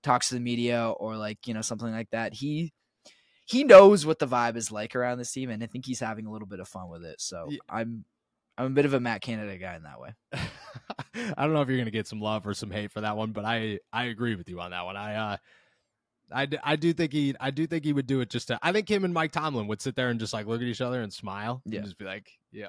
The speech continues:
Speaker 1: Yeah,
Speaker 2: okay.
Speaker 1: okay, okay,
Speaker 2: Wait
Speaker 1: next
Speaker 2: for the"
Speaker 1: drive we'll start
Speaker 2: Yeah,
Speaker 1: playing.
Speaker 2: yeah, yeah,
Speaker 1: Yeah,
Speaker 2: yeah,
Speaker 1: yeah,
Speaker 2: all right,
Speaker 1: yeah.
Speaker 2: next play here. This is a real
Speaker 1: Yeah,
Speaker 2: one now.
Speaker 1: yeah.
Speaker 2: This is a real one now. Um, but yeah,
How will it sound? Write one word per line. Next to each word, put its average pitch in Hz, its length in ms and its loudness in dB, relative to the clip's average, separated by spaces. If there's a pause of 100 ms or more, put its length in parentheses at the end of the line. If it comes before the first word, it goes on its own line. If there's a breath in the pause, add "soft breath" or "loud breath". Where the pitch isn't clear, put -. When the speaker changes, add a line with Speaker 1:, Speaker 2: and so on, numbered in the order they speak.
Speaker 1:
Yeah, - 100 -10
Speaker 2:
okay. - 80 -10
Speaker 1:
okay, - 240 -4
okay, 135 180 0
Speaker 2:
Wait 117 100 2
Speaker 1:
next 143 140 4
Speaker 2:
for - 40 2
the" - 40 2
Speaker 1:
drive 135 260 10
we'll 139 100 0
start 180 220 4
Speaker 2:
Yeah, 147 140 6
Speaker 1:
playing. 147 140 2
Speaker 2:
yeah, - 120 -4
yeah, - 0 -
Speaker 1:
Yeah, 175 220 6
Speaker 2:
yeah, 175 140 8
Speaker 1:
yeah, 156 120 6
Speaker 2:
all 151 60 6
right, 139 120 4
Speaker 1:
yeah. 127 40 0 (100)
Speaker 2:
next 143 140 2
play 135 220 0
here. 135 160 4
This 135 120 2
is 135 60 2
a 139 80 6
real 131 180 8
Speaker 1:
Yeah, 123 60 8
Speaker 2:
one 120 160 6
now. 117 160 4
Speaker 1:
yeah. 120 60 2
Speaker 2:
This 120 120 0
is - 60 -8
a 123 60 0
real 113 180 4
one 107 140 0
now. 104 220 0 (340 soft breath)
Um, 104 600 0 (140)
but 117 140 2
yeah, 98 160 -2